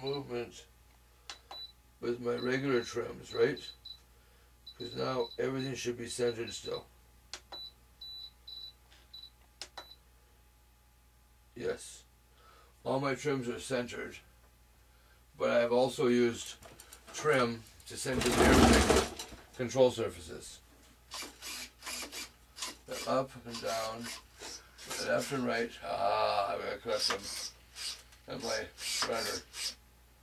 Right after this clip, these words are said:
And no motor yet. Okay, well, I'm okay with no motor yet because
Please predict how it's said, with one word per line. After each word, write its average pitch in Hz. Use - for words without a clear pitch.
And 90
no 117
motor 139
yet. 92
Okay, 127
well, 117
I'm 131
okay 117
with 113
no 117
motor 113
yet -
because -